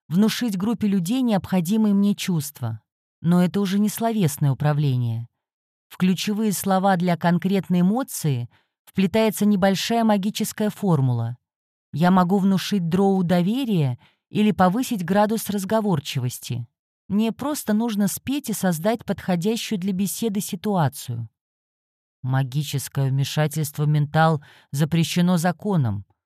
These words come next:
нахмурился оборотень. "Не в ментал, только в эмоциональный фон. Я не могу никому внушить приказ или прочитать чьи-то мысли. Да и эмоциональное воздействие длится, пока меня видят и слышат",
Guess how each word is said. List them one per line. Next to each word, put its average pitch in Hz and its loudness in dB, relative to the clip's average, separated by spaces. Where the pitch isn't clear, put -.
нахмурился 131 0
оборотень. 110 -4
"Не 151 6
в 165 2
ментал, 165 4
только 190 2
в 180 2
эмоциональный 196 4
фон. 139 0
Я 139 4
не 180 6
могу 175 4
никому 208 4
внушить 190 0
приказ 208 0
или 180 0
прочитать 165 -2
чьи-то 220 -4
мысли. 190 -2
Да 135 0
и 190 2
эмоциональное 202 4
воздействие 180 0
длится, 165 -2
пока 160 0
меня 170 6
видят 208 -2
и 208 0
слышат", 170 -4